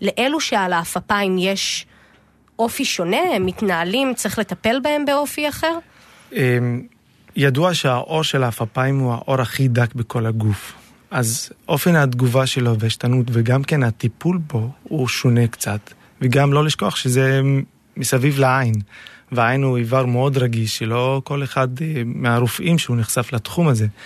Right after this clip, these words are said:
Speaker 2: אז, אה, שני הדברים האלו מייחדים את הגידולים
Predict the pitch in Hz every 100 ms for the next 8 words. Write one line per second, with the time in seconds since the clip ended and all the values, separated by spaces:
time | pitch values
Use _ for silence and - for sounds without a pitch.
0 | - - - 113 117 120 120 120 117 -
1 | 147 156 147 175 185 202 139 127 120 -
2 | 120 139 175 131 - 117 113 - - -
3 | _ 131 120 127 147 170 147